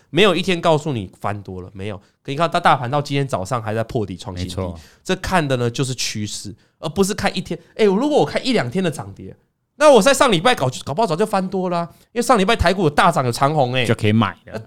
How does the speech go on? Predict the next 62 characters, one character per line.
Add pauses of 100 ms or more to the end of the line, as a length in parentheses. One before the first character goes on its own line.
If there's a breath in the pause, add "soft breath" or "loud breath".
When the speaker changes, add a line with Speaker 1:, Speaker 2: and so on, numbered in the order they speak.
(120)
Speaker 1:
台-，
上
礼
拜
大
盘
也
是
有
下
影
线
的。
Speaker 2:
对
啊。 (240)
Speaker 1:
哦，
但
是
不
是
嘛？
因
为
我
不
看
单
一
K
棒
的
啦， (280 soft breath)
看
单
一
K
棒
的
人
今
天
尾
盘
会
觉
得
很
兴
奋， (840)
拉
成
这
样
很
兴
奋， (280)
Speaker 2:
很
爽。
Speaker 1:
很
兴
奋。
Speaker 2:
嗯。